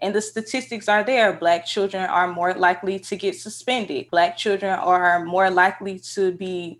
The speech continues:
over-policed in their schools by their school resource officers. So again, like I was saying, that acknowledgement of Black existence, because even when they're in the classrooms,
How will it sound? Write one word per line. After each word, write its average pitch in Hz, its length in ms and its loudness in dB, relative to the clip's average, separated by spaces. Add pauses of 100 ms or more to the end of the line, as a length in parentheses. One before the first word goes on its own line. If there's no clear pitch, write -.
over-policed 220 920 -2
in 202 160 -2
their 196 120 -2
schools 208 460 -4
by 180 160 4
their 185 100 -2
school 190 300 -2
resource 208 420 -4
officers. 170 640 -6 (200)
So 190 720 -2 (160)
again, 196 480 -2
like 175 160 0
I 190 100 4
was 190 160 -6
saying, 185 340 -6
that 165 580 -4
acknowledgement 190 840 0
of 175 180 -6
Black 180 240 0
existence, 185 720 -8
because 175 720 -8
even 214 280 -4
when 196 200 -4
they're 185 180 0
in 175 140 -6
the 165 80 -6
classrooms, 190 960 -2